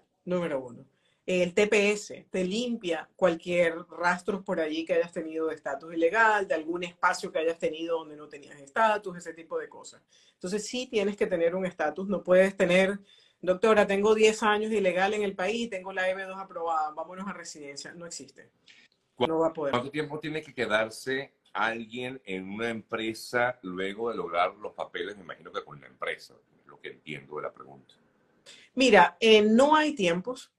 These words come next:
Speaker 1: porque nadie puede básicamente obligarte a que tú te quedes en una empresa porque la empresa te haya servido de sponsor. O sea,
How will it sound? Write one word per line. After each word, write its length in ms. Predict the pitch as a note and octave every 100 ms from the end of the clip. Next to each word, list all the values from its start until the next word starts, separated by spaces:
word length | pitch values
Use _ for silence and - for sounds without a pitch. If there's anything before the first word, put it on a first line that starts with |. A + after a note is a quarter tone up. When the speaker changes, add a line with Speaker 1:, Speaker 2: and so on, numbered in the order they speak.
| _
Speaker 1:
porque 480 | F#3+ E3+ F3 E3 D#3+
nadie 540 | F#3 G3 G#3 A#3 A#3
puede 580 | A3+ A3 G#3 G3+ G#3 G#3+
básicamente 920 | F#3 F#3+ G#3+ G3+ F3+ F3+ F3 F#3+ G3 G3
obligarte 680 | F#3+ F3+ E3 F3+ A#3 -
a 80 | D#3
que 80 | D#3
tú 120 | -
te 120 | - F3
quedes 220 | F3 F3
en 120 | F#3
una 160 | E3 E3
empresa 480 | E3 F3+ E3 F#3+
porque 220 | F3 - D3+
la 60 |
empresa 420 | D3+ D#3+ F3+ G3
te 80 | F3+
haya 100 | D#3
servido 380 | D#3 D#3+ D3+ D3
de 80 | C3
sponsor. 540 | - A3 G3 - C3+
O 40 | B2+
sea, 240 | E3 -